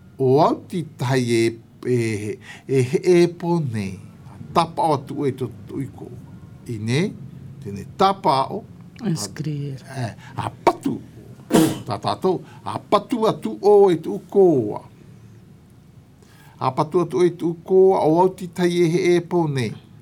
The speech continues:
Speaker 1: Pi tātou pe au ka au e a tā pā o atu o. Ia pe au a tāua.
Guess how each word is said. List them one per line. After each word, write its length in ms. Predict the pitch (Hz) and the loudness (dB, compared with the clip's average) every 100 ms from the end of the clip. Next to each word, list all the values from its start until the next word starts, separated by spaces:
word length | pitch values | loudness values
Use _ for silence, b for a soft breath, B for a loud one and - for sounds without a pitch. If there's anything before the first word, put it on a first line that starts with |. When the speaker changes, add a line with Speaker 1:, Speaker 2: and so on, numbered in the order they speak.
| B B | B B
Speaker 1:
Pi 180 | - - | -20 -18
tātou 380 | - 101 - 110 | -14 -12 -10 -10
pe 140 | 113 113 | -8 -10
au 80 | 107 | -10
ka 140 | 101 | -8
au 180 | 143 160 | -4 -2
e 60 | - - - | -4 -10 -20
a 180 | - - | -18 -16
tā 240 | - 107 | -4 -2
pā 220 | - - | -2 -6
o 140 | - 139 | -2 0
atu 300 | - - - | -2 -4 -10
o. 160 | - 120 - - - - - - B B B B B B B B B B B B B B B - - - - B B B B | -8 -8 -10 -20 -20 -20 -20 -20 B B B B B B B B B B B B B B B -20 -20 -20 -20 B B B B
Ia 140 | 120 | -6
pe 140 | 107 143 | -2 0
au 160 | 151 | 2
a 140 | 151 143 | 2 2
tāua. 480 | 135 135 120 107 | 0 -2 -2 -4